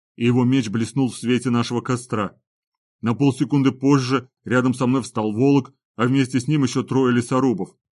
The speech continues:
На каждого незваного гостя теперь приходилось три человека,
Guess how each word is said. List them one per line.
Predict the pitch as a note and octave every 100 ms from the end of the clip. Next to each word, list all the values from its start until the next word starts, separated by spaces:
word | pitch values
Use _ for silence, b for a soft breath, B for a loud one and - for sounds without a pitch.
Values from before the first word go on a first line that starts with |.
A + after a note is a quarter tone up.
| _ _ _ -
На | G2+ A#2
каждого | C#3 C#3+ A#2 A#2
незваного | B2 A2 B2+ C3 B2 A#2
гостя | A#2 C3+ B2+ A2+
теперь | A#2+ B2
приходилось | B2 B2 A#2 C3+ B2+ B2+
три | - B2 B2
человека, | C3+ B2+ B2+ G#2 - D#2+